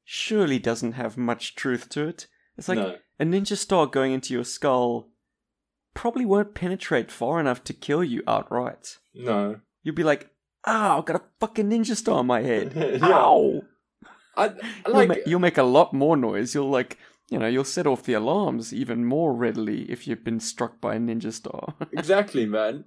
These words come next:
Speaker 2: Like, the whole thing with ninja stars is, it's, and, and just being, like, being, a, you know, just training as a martial artist and whatever, it's just, there's a lot of weird shit that I've seen. Let's not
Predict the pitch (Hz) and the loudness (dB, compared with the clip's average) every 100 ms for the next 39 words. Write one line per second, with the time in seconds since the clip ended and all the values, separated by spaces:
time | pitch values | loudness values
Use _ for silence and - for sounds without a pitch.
0 | _ - 170 175 160 208 214 - 190 170 | _ 6 6 6 4 4 4 2 2 2
1 | 139 135 151 147 123 110 107 101 - _ | -4 -2 -2 2 2 2 0 -12 -14 _
2 | - 135 - - 147 - 143 139 175 - | -6 -6 -4 0 0 0 -2 0 -2 -2
3 | - 156 147 101 127 127 - _ _ _ | -2 0 -2 0 2 2 -2 _ _ _
4 | 123 131 156 135 117 - 123 117 117 113 | -8 -4 -4 -4 -10 -6 -2 0 0 -4
5 | - - 175 175 160 113 110 98 104 101 | -18 -2 -2 0 -4 -6 -4 -4 -4 -4
6 | 95 92 95 104 95 90 82 69 113 120 | -6 -8 -16 -12 -8 -6 -6 -10 -12 -12
7 | - 151 _ _ _ _ _ _ _ _ | -10 -10 _ _ _ _ _ _ _ _
8 | _ - 175 156 151 143 151 117 123 107 | _ 4 4 6 6 6 4 2 2 2
9 | - 98 104 92 87 95 - - _ 117 | -2 -2 0 -2 -2 -8 -10 -16 _ -12
10 | - 147 - | -4 -2 -4